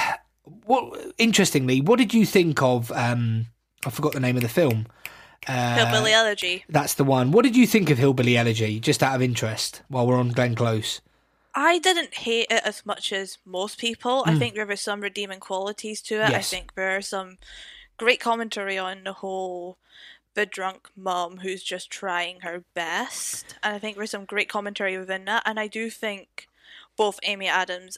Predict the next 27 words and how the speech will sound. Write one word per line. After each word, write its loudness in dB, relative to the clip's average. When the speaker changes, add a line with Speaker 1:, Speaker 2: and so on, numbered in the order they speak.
Speaker 2:
and -6
Glenn -12
Close -14
do -8
give -10
really -8
strong -12
performances. -8
Speaker 1:
Mm. -10
Speaker 2:
I -8
think -12
the -8
issue -10
just -10
comes -14
with -4
the -6
narrative 0
framing -4
Speaker 1:
Yes. -4
Speaker 2:
and -4
our -8
lead -6
character, -2
who's -10
completely -6
annoying, -6